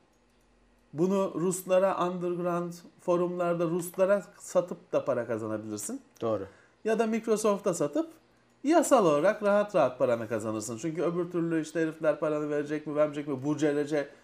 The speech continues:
Speaker 1: yüz bin dolara kadar para kazanabilecek misin? Herif iki gün sonra evine mi dayanacak Rus mafyası, parayı alacaksın ama yiyebilecek misin?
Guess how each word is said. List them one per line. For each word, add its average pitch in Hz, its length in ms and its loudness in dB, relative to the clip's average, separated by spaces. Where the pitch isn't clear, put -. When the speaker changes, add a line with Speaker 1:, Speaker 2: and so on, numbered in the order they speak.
Speaker 1:
yüz 143 240 0
bin 147 160 0
dolara 139 340 4
kadar 139 280 2
para 139 200 4
kazanabilecek 139 680 -2
misin? 139 340 -4
Herif 151 300 2
iki 147 180 0
gün 147 140 0
sonra 147 360 4
evine 147 280 0
mi 147 140 -2
dayanacak 143 520 0
Rus 139 200 -6
mafyası, 135 640 -2
parayı 135 340 2
alacaksın 135 460 -2
ama 165 340 -2
yiyebilecek 135 680 -2
misin? 131 320 -8